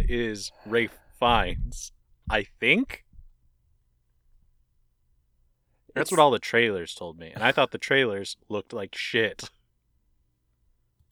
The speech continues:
Speaker 2: It's confusing. <laughs> It,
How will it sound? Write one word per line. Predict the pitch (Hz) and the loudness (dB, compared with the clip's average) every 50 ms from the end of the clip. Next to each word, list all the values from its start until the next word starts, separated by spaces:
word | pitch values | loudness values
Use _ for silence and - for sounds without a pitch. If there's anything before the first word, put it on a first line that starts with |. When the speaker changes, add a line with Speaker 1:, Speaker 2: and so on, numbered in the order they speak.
| _ _ _ _ _ _ _ _ _ _ _ _ _ _ _ _ _ _ _ _ _ _ _ - | _ _ _ _ _ _ _ _ _ _ _ _ _ _ _ _ _ _ _ _ _ _ _ -4
Speaker 2:
It's | 156 156 - - | -4 -2 -4 -6
confusing. | - - 147 127 113 - - 113 113 127 139 156 160 170 180 180 180 185 214 208 | -4 -2 -2 -2 -2 -4 -4 -2 0 0 0 0 -2 -6 -8 -10 -14 -16 -18 -20
<laughs> | _ - - - - - - - - _ _ - - - - _ _ _ _ _ _ _ _ _ _ _ _ _ _ _ _ _ _ _ _ _ _ _ _ _ _ _ _ _ _ _ _ _ _ _ _ _ _ _ _ _ _ _ _ _ _ _ _ _ _ _ _ _ _ _ _ _ _ _ _ - - - - - _ _ _ _ _ _ _ _ _ _ _ _ _ _ _ - 110 | _ -20 -20 -20 -20 -20 -20 -20 -20 _ _ -20 -20 -20 -20 _ _ _ _ _ _ _ _ _ _ _ _ _ _ _ _ _ _ _ _ _ _ _ _ _ _ _ _ _ _ _ _ _ _ _ _ _ _ _ _ _ _ _ _ _ _ _ _ _ _ _ _ _ _ _ _ _ _ _ _ -12 -12 -12 -14 -20 _ _ _ _ _ _ _ _ _ _ _ _ _ _ _ -10 -6
It, | 110 113 | -4 -2